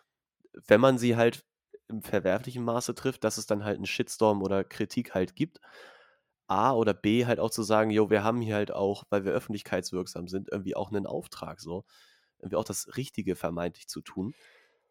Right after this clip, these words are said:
Und da bin ich dann irgendwie doch immer auch ein bisschen enttäuscht, wenn man dann sowas hört.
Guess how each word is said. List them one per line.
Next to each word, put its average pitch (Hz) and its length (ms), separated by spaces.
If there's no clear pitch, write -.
Und 90 120
da 92 80
bin 104 140
ich 113 60
dann 117 120
irgendwie 110 240
doch 113 180
immer 101 200
auch 110 120
ein 107 60
bisschen 104 220
enttäuscht, 101 460
wenn 82 80
man 85 100
dann 85 120
sowas 85 340
hört. 76 180